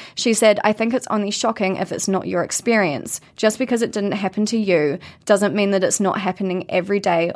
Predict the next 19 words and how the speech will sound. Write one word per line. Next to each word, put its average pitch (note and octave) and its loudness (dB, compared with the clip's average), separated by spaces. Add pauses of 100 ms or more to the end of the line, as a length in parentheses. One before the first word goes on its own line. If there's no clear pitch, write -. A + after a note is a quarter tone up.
all F#3 2
the F3+ -2
time. D#3+ 0 (180)
It's G3 -4
just G3+ 2
certain G3 2
people F#3+ -2
will F3+ 2
be F3 -2
able F3 2
to - -6
understand F3+ 0
it - 0
a - 0
little F3 0
bit - -2
more E3 0
than E3 -2
others. C3 -2